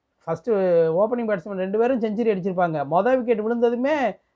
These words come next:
ரெண்டாவது விக்கெட், மூணாவது விக்கெட் விழுகும், டக்கு டக்குன்னு "அவ்வளோதான், போச்சுடான்னு", முந்நூறு ரன்னுக்குள்ள ஆல் அவுட்டு அப்படிம்பாங்க.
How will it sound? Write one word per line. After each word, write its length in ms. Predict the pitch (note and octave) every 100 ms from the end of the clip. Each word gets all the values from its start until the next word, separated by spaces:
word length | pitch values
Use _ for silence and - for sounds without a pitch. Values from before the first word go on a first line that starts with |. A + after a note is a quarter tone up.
| _
ரெண்டாவது 420 | G3+ A3+ B3+ B3
விக்கெட், 240 | B3 A3 C4
மூணாவது 240 | A#3+ B3
விக்கெட் 240 | A#3+ A3+ G#3+
விழுகும், 540 | A#3+ C4+ D#4+ D4+ G#3+
டக்கு 320 | G#3 G#3 A3+
டக்குன்னு 240 | A#3+ B3 C#4
"அவ்வளோதான், 420 | G#3+ G#3+ G#3+ A3
போச்சுடான்னு", 420 | G#3 G#3 A3 G#3+
முந்நூறு 400 | A3+ G3+ G#3+ G3
ரன்னுக்குள்ள 220 | G3+ G3 G3+
ஆல் 200 | F3 F3
அவுட்டு 220 | D#3+ D3+
அப்படிம்பாங்க. 600 | D3+ D3 D3+ C#3 B2+